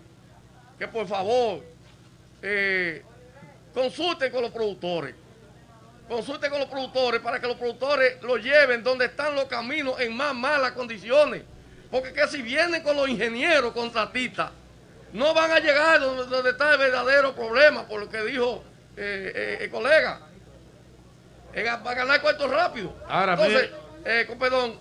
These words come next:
Speaker 1: yo creo que si ellos agarran, aquí tenemos un, un representante,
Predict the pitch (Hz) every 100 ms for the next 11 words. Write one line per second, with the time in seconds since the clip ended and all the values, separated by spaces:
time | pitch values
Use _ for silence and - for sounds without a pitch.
0 | - 202 294 294 269 214 196 - 214 220
1 | 254 311 269 233 - 208 247 233 220 202
2 | 262 269 277 269 254 196 - - - -
3 | 262 285 262 240 233 - 269 240 - 160